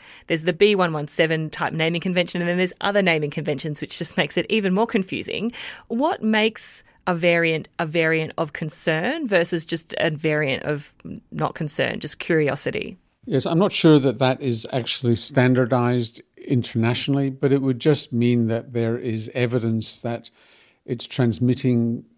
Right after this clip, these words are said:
Speaker 2: more than other viruses, muscling other viruses out the way. So, for example, the U K variant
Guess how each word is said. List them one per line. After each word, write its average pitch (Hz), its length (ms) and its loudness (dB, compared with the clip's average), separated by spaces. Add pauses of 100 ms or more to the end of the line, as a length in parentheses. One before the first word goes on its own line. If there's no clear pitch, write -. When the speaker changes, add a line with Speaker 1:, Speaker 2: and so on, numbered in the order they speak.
(240)
Speaker 2:
more 120 560 8
than 113 340 -2
other 113 260 -2
viruses, 117 640 0
muscling 117 460 0
other 110 200 -2
viruses 110 580 -2
out 110 160 -6
the 110 100 -8
way. 107 360 -6
So, - 180 -8
for 110 140 -6
example, 113 340 -4
the 110 140 -6
U 107 160 -2
K 117 240 0
variant 107 500 -6